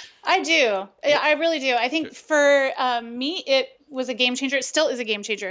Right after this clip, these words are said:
Speaker 1: It is the one that I go back to. I'm not kidding you. I practice what I preach every day, and not every day is great. <laughs> And so when it's not, I check my thoughts and I think, "Where have I been thinking?" You know? Um, and when I wrote the book,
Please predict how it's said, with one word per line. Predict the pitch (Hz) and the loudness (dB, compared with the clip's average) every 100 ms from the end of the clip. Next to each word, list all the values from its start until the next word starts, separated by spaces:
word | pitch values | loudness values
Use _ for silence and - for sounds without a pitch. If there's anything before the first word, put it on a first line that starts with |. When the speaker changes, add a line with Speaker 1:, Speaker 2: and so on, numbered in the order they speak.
| - | -2
Speaker 1:
It | 254 | -2
is | 269 220 | -2 -2
the | 240 | -4
one | 240 | -2
that | 220 | -2
I | 214 240 | -2 -2
go | 220 | 0
back | 220 220 | 0 -2
to. | - 226 220 | -6 -8 -8
I'm | 220 202 196 | -10 -12 -8
not | 202 220 | -6 -4
kidding | 269 247 | -6 -4
you. | 262 277 | -4 -4
I | - | -4
practice | 214 220 - - | -4 -6 -6 -6
what | 285 | -4
I | |
preach | 294 262 226 | -2 -2 0
every | 233 | 0
day, | 254 208 254 - | 2 2 0 -2
and | 226 | -6
not | 214 214 | -4 -2
every | 214 | -2
day | 233 269 | 0 -2
is | 254 | 0
great. | 226 208 - - | -2 -2 -6 -10
<laughs> | - - | -6 0
And | 311 277 | 0 0
so | - 262 247 | 0 0 0
when | 254 | -2
it's | 247 240 | -4 -6
not, | 254 226 294 - _ - _ - | -2 0 0 -4 _ -20 _ -6
I | 226 226 | -2 -2
check | 233 247 220 | -2 -6 -6
my | 233 | -6
thoughts | 311 262 - - | -2 -4 -4 -14
and | 214 | -14
I | |
think, | 214 208 190 | -10 -10 -12
"Where | 185 180 190 | -10 -8 -6
have | 196 | -2
I | 208 | -2
been | 233 247 | -2 -2
thinking?" | 277 185 165 - - | -4 -4 -8 -10 -12
You | 214 | -6
know? | 185 185 208 220 | 0 2 2 2
Um, | 226 208 202 202 - - - - | 2 2 0 -10 -20 -20 -12 -2
and | 233 226 220 220 - | 0 2 0 -6 -6
when | 233 226 | -2 2
I | 240 247 | 2 2
wrote | 254 247 | 0 -2
the | 240 | -2
book, | 302 339 254 | 2 2 2